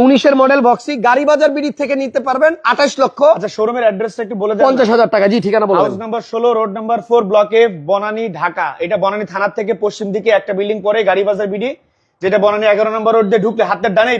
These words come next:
Speaker 2: প্রথম বনানী থানা, থানার সামনে হচ্ছে গাড়ি বাজার বিডি। আর এই নোয়া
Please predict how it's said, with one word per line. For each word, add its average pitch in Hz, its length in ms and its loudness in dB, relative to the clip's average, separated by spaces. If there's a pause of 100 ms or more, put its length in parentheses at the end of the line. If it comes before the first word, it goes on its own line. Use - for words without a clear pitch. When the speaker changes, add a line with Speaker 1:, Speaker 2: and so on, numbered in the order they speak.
Speaker 2:
প্রথম 214 280 -4
বনানী 202 280 -4 (680)
থানা, 220 180 0 (120)
থানার 202 220 -2 (160)
সামনে 208 220 0
হচ্ছে 220 180 0
গাড়ি 190 240 2
বাজার 196 240 -2
বিডি। 226 160 -4 (580)
আর 165 240 2 (140)
এই 202 180 2 (120)
নোয়া 214 240 4